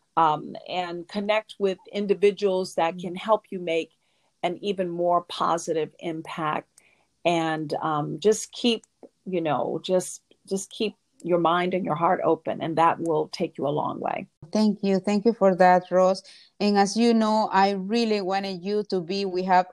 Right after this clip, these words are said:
Speaker 2: other guests that are already lined up there, uh, for m-, these multicultural change makers. That's the difference, the trick that I did for Dale Cuéntame. And we're not only interviewing in Spanish to, to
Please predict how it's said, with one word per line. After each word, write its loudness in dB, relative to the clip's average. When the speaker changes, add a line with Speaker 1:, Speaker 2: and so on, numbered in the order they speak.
Speaker 2:
other 4
guests -2
that -4
are -2
already -2
lined -6
up -14
there, 0
uh, -4
for 4
m-, 0
these 0
multicultural 0
change -2
makers. 2
That's -2
the 6
difference, -2
the -2
trick -4
that 2
I 2
did -2
for 2
Dale 2
Cuéntame. 0
And 0
we're 6
not 2
only 2
interviewing -2
in -4
Spanish 2
to, -2
to -4